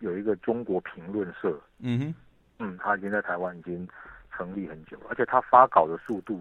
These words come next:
Speaker 1: 哦，现在恐怕是比中央社还快。
Speaker 2: 嗯哼。
Speaker 1: 嗯，然后他的这个每天发稿的量，新闻编采的量，大家可以去他的网页看一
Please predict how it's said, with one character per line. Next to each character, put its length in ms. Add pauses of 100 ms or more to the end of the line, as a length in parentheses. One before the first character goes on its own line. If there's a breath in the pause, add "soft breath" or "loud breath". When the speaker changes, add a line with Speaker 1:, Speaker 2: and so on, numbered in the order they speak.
Speaker 1:
哦， 140 (400 loud breath)
现 100
在 80
恐 220
怕 140
是 120
比 220
中 160
央 260
社 100
还 200
快。 200 (360)
Speaker 2:
嗯 200
哼。 160 (540)
Speaker 1:
嗯， 240
然 80
后 120
他 160
的 100
这 100
个 60
每 160
天 160
发 240
稿 160
的 180
量， 240 (560 loud breath)
新 200
闻 220
编 240
采 160
的 100
量， 260
大 120
家 60
可 120
以 40
去 100
他 140
的 120
网 200
页 140
看 180
一 100